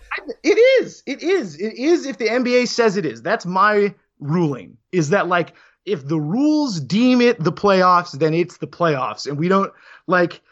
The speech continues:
I mean, sure, the, I bet the Lakers were pissed when they didn't win in nineteen ninety-nine, but they won in two thousand, and they got, they fired their coach, they got their shit together. They probably wouldn't have won in nineteen ninety-nine.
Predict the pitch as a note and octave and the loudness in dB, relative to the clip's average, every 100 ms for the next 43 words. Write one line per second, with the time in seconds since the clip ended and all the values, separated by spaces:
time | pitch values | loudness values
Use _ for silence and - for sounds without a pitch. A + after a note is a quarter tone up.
0 | _ _ G3+ A#3+ G3 - D4 E3 E3+ D3+ | _ _ 0 0 0 -2 -2 -2 -2 0
1 | G3+ G#3+ D#3+ G3+ A#3+ F#3+ E3 - F#3 F#3+ | 0 0 0 -2 0 -2 -4 -4 -6 -4
2 | E3 D#3+ E3 A3 E3 E3+ D3+ D3+ - D#3+ | -4 0 0 0 0 0 0 -2 -2 -2
3 | D#3 C3+ D3 F#3+ D#3+ G#3 _ _ _ F3+ | -2 0 0 2 0 -4 _ _ _ 0
4 | E3+ E3+ D3 D#3 F3+ G3+ A3 A3+ B3+ E3 | 0 -2 -6 -4 -4 -6 -6 -2 -2 -2
5 | D3+ C#3+ E3 E3+ D3 D3 C#3+ F3+ F#3 F3 | -6 -4 -4 -4 -8 -4 -2 -2 -4 -4
6 | G3 F#3 F#3 G#3 G#3+ B3+ G3 C#3+ G2+ A2 | -6 -4 -2 -2 -2 -6 -6 -8 -8 -10
7 | C#3+ F3+ G#3+ B3 C#4+ D#4+ E4 G3 D3 C3 | 0 0 2 0 -2 0 0 0 -4 -6
8 | A#2 G2+ A2 - | -10 -12 -16 -18